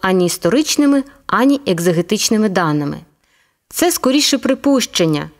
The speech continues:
на підставі того принципу, що наступник зазвичай успадковує всі офіційні права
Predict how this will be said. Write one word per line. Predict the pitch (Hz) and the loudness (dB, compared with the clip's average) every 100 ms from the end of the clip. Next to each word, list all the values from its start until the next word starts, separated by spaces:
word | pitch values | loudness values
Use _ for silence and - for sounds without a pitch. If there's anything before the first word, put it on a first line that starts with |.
| _ _ - | _ _ -6
на | 180 | -4
підставі | 185 - - 196 185 | -4 -4 -2 0 0
того | 294 320 320 | 0 0 0
принципу, | 277 277 262 240 233 214 226 | 0 0 0 -4 -4 -6 -6
що | - 202 | -4 -2
наступник | 185 170 - 311 277 240 | 0 -2 -2 -2 0 0
зазвичай | 196 185 190 - 277 262 | -2 -2 -2 0 -2 -2
успадковує | 208 - 202 - 247 226 | -4 -4 -4 0 0 2
всі | 208 - - 220 | -2 -6 -2 -2
офіційні | - 175 175 - 170 165 | -2 -4 -6 -2 0 0
права | 165 185 190 294 | -2 -2 -2 -2